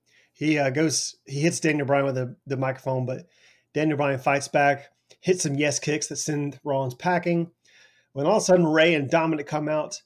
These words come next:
they cut him off, force him back in the ring. Daniel Bryan just left for some reason. Uh, so Rey and Dominic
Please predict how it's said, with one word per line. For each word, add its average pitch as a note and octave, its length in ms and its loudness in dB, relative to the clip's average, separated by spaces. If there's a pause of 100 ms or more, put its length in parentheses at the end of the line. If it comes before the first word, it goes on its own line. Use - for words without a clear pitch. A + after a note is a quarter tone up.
(180)
they - 80 -10
cut F3+ 220 0
him D3+ 100 0
off, C#3+ 360 -2 (300)
force F#3 240 2
him D#3+ 80 0
back D#3 220 4
in C#3+ 60 -6
the C#3 80 -2
ring. C#3+ 360 -4 (560)
Daniel D3 240 -2
Bryan C#3 240 0
just B2 160 -8
left C3 360 -4
for C3 100 -8
some C3+ 180 -6
reason. C3 340 -6 (880)
Uh, B2+ 340 -2 (320)
so C#3 200 -4
Rey D3+ 240 2
and D3+ 100 2
Dominic D#3 480 0